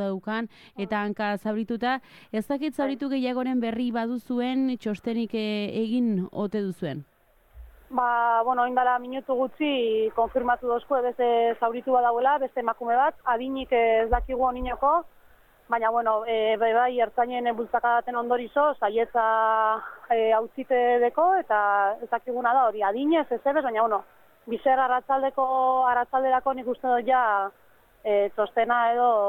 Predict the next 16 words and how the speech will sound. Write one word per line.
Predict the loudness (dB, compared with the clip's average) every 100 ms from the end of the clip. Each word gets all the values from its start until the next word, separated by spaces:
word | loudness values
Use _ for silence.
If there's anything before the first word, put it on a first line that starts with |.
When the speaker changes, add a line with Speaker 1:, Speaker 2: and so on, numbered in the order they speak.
| 0
Speaker 2:
hein | 0
egongo | 0 2 2
dela, | 2 0 2
ja | 0
benetako | 0 -2 -2 -2 0 0 2
datuekaz, | 2 0 0 0 -2
baina, | -2 -2
bueno, | -2 -4 -12 _ -4
e, | 0 0 0
bi | -4 0
zauritu | -2 -2 -4 -2
behintzet, | -2 0 0 0
eta, | -2 -2
bueno, | -4 -10 -14 _ _
aparte, | -4 -2 -2 0 0
e, | 2 0 -2 -4